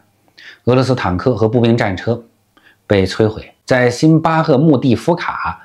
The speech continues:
俄罗斯T八零B V M被摧毁。在顿涅茨克州的内塔伊洛夫，乌军使用无人机摧毁了俄军人员和设备。幸好俄罗斯上上下下呀，从不相信乌军的信息，而只相信俄军战无不胜的好消息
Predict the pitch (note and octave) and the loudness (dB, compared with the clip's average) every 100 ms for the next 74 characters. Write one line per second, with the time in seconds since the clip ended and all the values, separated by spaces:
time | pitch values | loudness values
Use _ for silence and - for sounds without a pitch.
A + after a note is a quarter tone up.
0 | _ - B2 C3 B2+ - D#3+ D#3 C3+ G2+ | _ 0 0 2 -2 0 0 0 0 0
1 | A2+ C3+ C3 E2 F2+ A#2+ A2 F2 - G2 | 2 2 2 2 -2 -2 -2 -4 -2 -4
2 | - - _ - - - F3 E3 D3 B2 | -4 -16 _ -20 -20 -4 -2 2 2 2
3 | C#3+ A#2+ B2 A#2 A2 C#3 A2 E2 D#2+ G2+ | 0 2 4 4 4 2 0 -4 -2 0
4 | D3 G#2+ F2 B2 C#3 _ A2+ A2+ A2+ A2+ | 2 2 0 -4 -4 _ 0 2 2 0
5 | F2+ F2 G#2 G#2+ G#2+ A2+ - A#2+ G#2+ E2 | -2 0 2 2 0 -4 0 0 0 -2
6 | F2 G#2 G#2 F#2 G2 D#2+ F2+ - F2 - | 0 2 2 2 0 0 -2 -4 -4 -8
7 | _ _ _ _ _ _ - _ - - | _ _ _ _ _ _ -20 _ -20 -20
8 | - - F#3+ B2 F2+ F#2 A#2 B2 A2+ A#2+ | -16 0 2 2 2 2 4 2 2 0
9 | A2 A#2 G#2+ G2 G2 F#2 F2 D2 - _ | 0 -2 -2 0 -2 -2 -6 -8 -12 _
10 | _ - - B2+ D3+ A#2+ A2 A2+ A2 F#2 | _ -14 0 2 4 2 0 0 0 0
11 | G#2 G#2 F#2 E2+ F2 F#2 G2 _ _ _ | 2 2 2 0 -4 -4 -8 _ _ _
12 | _ _ _ _ _ - - A#2 C#3+ D#3+ | _ _ _ _ _ -20 -8 -2 0 0
13 | G#2+ G2 G2+ D3 C#3+ B2+ G2 A#2+ A#2 A#2 | 2 0 2 0 2 2 4 4 2 2
14 | A#2+ A2 G2+ A2 A2 - D2 D#2 D2 - | 2 0 0 0 -2 -2 -4 -6 -10 -12